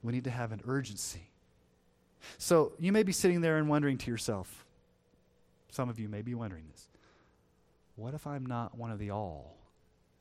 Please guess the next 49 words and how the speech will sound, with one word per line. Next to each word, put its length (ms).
that 100
Jesus 380
died 300
for? 180
What 140
if 140
I'm 120
not 220
one 160
of 60
the 80
chosen? 400
What 100
if, 160
what 100
if 80
I'm 220
not 280
one 120
of 60
the 80
elect? 500
What 80
if 100
I've 140
not 200
been 120
predestined? 540
I 100
don't 220
know 220
now. 280
Sean, 320
you've 120
made 180
me 80
scared. 400
What 120
if, 80
what 120
if 100
I'm 240
not 220
the 60
one 180
that 100
Jesus 380
died 280
for?" 320